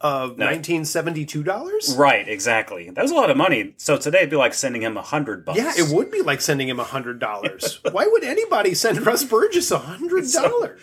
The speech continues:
Speaker 2: So, I, I, I know he's not around anymore,
Speaker 1: Yeah.
Speaker 2: probably, but if you want to mail him something,
Speaker 1: <laughs>
Speaker 2: old style postal mail, there is an address. It says Russ Burgess, P O Box five nine four,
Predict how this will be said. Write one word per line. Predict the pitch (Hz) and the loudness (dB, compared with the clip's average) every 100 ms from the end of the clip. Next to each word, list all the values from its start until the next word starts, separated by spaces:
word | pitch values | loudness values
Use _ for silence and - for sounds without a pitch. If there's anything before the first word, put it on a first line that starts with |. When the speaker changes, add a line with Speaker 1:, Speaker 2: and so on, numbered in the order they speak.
| - | -10
Speaker 2:
So, | - | 0
I, | 139 - - | 0 0 -8
I, | - _ | -12 _
I | - 143 | 0 4
know | 190 | 6
he's | 170 147 | 6 2
not | 120 | 2
around | 107 113 107 | 2 2 2
anymore, | 104 92 90 92 | -2 -10 -12 -8
Speaker 1:
Yeah. | |
Speaker 2:
probably, | 101 98 104 | -6 -6 -6
but | 107 120 117 - - - | -2 -2 -2 -14 -16 -6
if | - | -4
you | 196 | -2
want | 208 202 | 2 4
to | 120 - - - _ _ - | 2 -2 -20 -20 _ _ -12
mail | 110 120 143 | 2 4 6
him | 151 160 | 4 0
something, | 151 160 151 180 180 180 - | 0 0 0 -4 -4 -10 -10
Speaker 1:
<laughs> | 415 - | -8 0
Speaker 2:
old | 139 143 - | 2 2 2
style | - 151 147 | 4 4 4
postal | - 135 143 170 | 2 0 2 0
mail, | 160 156 156 170 - _ _ _ - | 2 2 2 0 -2 _ _ _ 0
there | 139 | 4
is | 151 | 4
an | 180 | 4
address. | 117 120 139 123 151 | 2 2 4 2 2
It | |
says | 123 123 - | -2 -2 0
Russ | 113 120 | 0 0
Burgess, | - 120 123 139 | 2 0 2 -2
P | 139 - 135 139 | -4 -6 0 2
O | 127 | 2
Box | 123 104 - | 2 0 0
five | - 107 113 117 | -2 2 2 0
nine | 113 117 113 | -4 -4 -4
four, | 95 - 101 113 117 127 | -10 -10 -4 -2 -2 -4